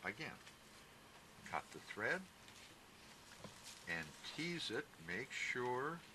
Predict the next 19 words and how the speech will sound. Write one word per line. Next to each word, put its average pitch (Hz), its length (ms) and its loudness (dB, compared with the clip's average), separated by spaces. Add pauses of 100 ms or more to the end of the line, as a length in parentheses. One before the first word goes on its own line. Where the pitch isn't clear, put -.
(720)
you're 160 80 -6 (140)
teasing 117 440 2 (1200)
the 90 80 0
signature. 110 640 0 (720)
There 101 180 12
is 104 260 6 (140)
U 135 160 6
U 120 380 4 (1080)
following 98 440 6 (120)
T 117 140 4 (100)
T, 135 200 2 (720)
so 95 140 0
we 85 80 -4 (140)
know 120 240 4 (100)
for 110 120 4
a - 100 -4 (120)
fact 123 360 8 (200)
that 117 180 6 (120)
is 98 140 0